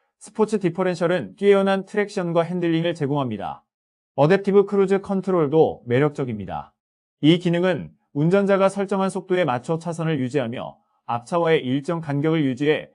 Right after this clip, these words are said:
주행하다가 차량이 끼어들면 스스로 속도를 줄입니다. 또 삼백육십 도 서라운드 뷰 카메라 및 파크 어시스트, 전,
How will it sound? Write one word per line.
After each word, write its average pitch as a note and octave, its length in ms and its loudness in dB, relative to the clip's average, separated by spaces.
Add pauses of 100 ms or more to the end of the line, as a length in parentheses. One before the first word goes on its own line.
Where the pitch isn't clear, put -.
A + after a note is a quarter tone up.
(140)
주행하다가 E3 640 0
차량이 D#3+ 540 -4
끼어들면 E3 480 0
스스로 E3 500 -2
속도를 F#3+ 400 -2
줄입니다. G2 560 -8 (480)
또 E3+ 80 6
삼백육십 F#3 560 2
도 F3 240 2
서라운드 G3 480 2
뷰 D3 140 -2
카메라 E3 340 2
및 D3 240 0
파크 F#3+ 320 -6
어시스트, A2+ 720 -6
전, A2 560 -8